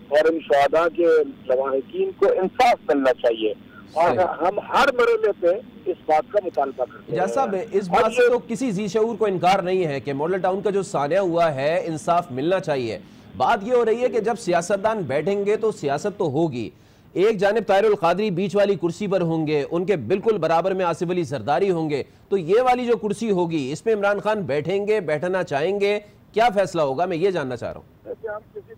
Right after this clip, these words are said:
Speaker 1: कुर्सी वगैरह के ऊपर बैठना ना, बैठेंगे ना बैठना चाहेंगे।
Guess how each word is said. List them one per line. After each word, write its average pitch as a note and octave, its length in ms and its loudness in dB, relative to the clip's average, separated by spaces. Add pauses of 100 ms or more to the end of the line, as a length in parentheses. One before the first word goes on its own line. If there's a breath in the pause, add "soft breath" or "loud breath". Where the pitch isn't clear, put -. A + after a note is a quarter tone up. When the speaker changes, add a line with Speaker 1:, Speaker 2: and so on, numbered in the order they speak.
Speaker 1:
कुर्सी G4+ 320 -10
वगैरह G3+ 340 0
के - 180 -2
ऊपर F#3+ 200 0
बैठना D3+ 460 0
ना, F3 120 0 (340)
बैठेंगे D3+ 760 0
ना F#3 140 0
बैठना C#3 400 0
चाहेंगे। D3 560 0